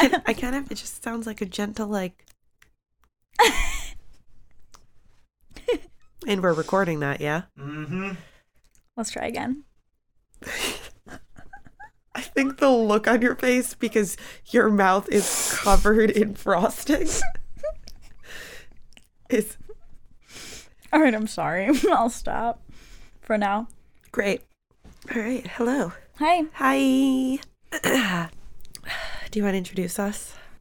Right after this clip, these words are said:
Speaker 2: You don't know who you are.
Speaker 1: Well, it all
Speaker 2: You're all
Speaker 1: depends.
Speaker 2: hopped up on medication. You don't know who you are.
Speaker 1: I wish. I would feel a lot better if I was that hopped up on medications. I'm not.
Speaker 2: Bummer.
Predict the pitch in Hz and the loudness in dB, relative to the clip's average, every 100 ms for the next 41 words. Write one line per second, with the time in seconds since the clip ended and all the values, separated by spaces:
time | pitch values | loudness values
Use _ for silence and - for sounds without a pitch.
0 | _ _ - 208 202 196 202 196 208 - | _ _ -6 -6 -4 -6 -4 -6 -6 -6
1 | - - - - - - - - - - | -8 -4 -2 -2 -2 -6 -8 -12 -12 -14
2 | - 311 359 320 285 262 - - - - | -12 -6 -2 0 -2 -6 -18 -20 -16 -4
3 | 302 262 214 190 190 190 185 196 190 196 | 0 2 4 4 4 2 0 0 -2 -2
4 | 196 - - 190 185 196 190 202 208 190 | -4 -8 -6 -6 -4 -4 -4 -4 -6 -6
5 | 185 - 196 190 190 196 214 - _ _ | -8 -6 -8 -8 -8 -8 -10 -16 _ _
6 | _ - - 185 180 139 - - - - | _ -20 -4 0 0 -2 -2 -2 -4 -6
7 | - 190 196 - 185 165 156 160 - 156 | 0 2 4 4 4 4 4 2 4 2
8 | 135 147 - - - - 92 - - - | 4 0 0 -4 -2 0 0 -2 -6 -4
9 | 220 208 202 - 165 180 - 175 - - | -6 -6 -10 -6 -6 -4 -4 -4 -6 -4
10 | - 175 175 165 160 143 147 - - - | -6 -4 -4 -2 -4 -4 -6 -8 -16 -16
11 | - _ - 247 233 202 | -20 _ -2 2 2 0